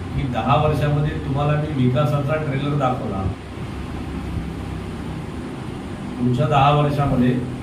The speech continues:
मी जो विकास करणार आहे, त्याची सुरुवात, त्याची नांदी नरेंद्रभाई मोदींनी केली. म्हणून नरेंद्रभाई मोदी म्हणतात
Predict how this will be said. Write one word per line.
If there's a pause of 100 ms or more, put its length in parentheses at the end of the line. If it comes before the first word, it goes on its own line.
(3250)
मी
जो
विकास
करणार
आहे,
त्याची
सुरुवात,
त्याची
नांदी (1300)
नरेंद्रभाई
मोदींनी
केली. (960)
म्हणून
नरेंद्रभाई
मोदी
म्हणतात